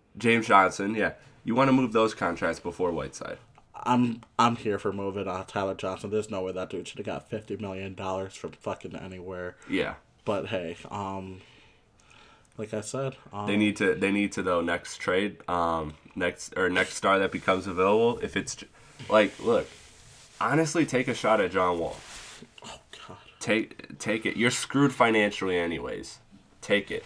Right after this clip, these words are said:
Speaker 1: The Wizards are a dumpster fire. That's what, the reason I didn't pick them. I don't wanna talk about the Wizards.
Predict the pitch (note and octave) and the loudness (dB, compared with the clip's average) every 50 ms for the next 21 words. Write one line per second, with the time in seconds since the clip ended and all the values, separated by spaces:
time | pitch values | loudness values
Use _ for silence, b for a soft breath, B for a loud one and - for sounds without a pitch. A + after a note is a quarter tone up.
0 | - - - - G2 G2 A2 A#2+ A#2+ B2+ C3 A2 A#2 A2 G#2 G#2 G2+ F#2 F2 - | -8 -8 -4 -2 2 4 4 4 4 2 2 6 6 8 8 8 6 4 4 6
1 | G2+ G#2+ G#2 G2+ - - F#2 F2+ - - - F2 F2 F#2 F#2+ F2 F2+ F2 - - | 6 6 6 4 0 -2 -2 -2 0 2 2 4 4 4 4 4 2 2 2 -2
2 | - F#2+ F#2 - G2 G2 F2 G2 G2+ G2 F#2 F#2+ F2+ F2+ F2 F2 F2+ F2+ F2 - | -4 -6 -4 -4 -4 -4 0 0 0 0 0 0 0 0 0 2 0 -2 -4 -6
3 | - - F#2 - - - E2+ E2 E2+ G2 G2 - F2+ F#2 F#2 F2+ F2+ F2 D#2 - | -6 -6 -6 -6 -4 -4 -2 -2 -2 -4 -2 -2 0 2 2 2 2 0 0 -4
4 | - - - G2 G2 F#2+ - E2+ E2 E2 D#2+ - F2 E2+ F2+ E2+ D#2+ F#2+ F#2 - | -8 0 6 6 6 6 4 -4 -6 -6 -4 -4 -4 -4 -4 -2 -4 -6 -6 -6